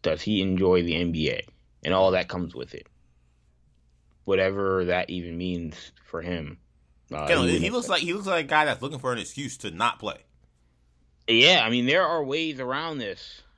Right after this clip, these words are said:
Speaker 1: I mean, to me, if he was a guy that was itching to, to get back on the court but just really didn't wanna have to take the vaccine,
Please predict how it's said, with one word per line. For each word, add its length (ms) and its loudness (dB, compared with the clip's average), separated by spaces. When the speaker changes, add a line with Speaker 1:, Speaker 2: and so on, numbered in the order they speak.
Speaker 1:
I 60 -14
mean, 440 -8
to 100 -8
me, 200 2
if 80 0
he 120 -8
was 120 -2
a 40 -4
guy 220 0
that 120 0
was 140 -6
itching 320 -10
to, 180 -8
to 120 -18
get 220 -10
back 240 -8
on 80 -10
the 80 -12
court 340 -6
but 100 -14
just 240 -14
really 220 -4
didn't 280 -6
wanna 200 -4
have 200 -6
to 60 -20
take 180 -4
the 80 -6
vaccine, 580 -4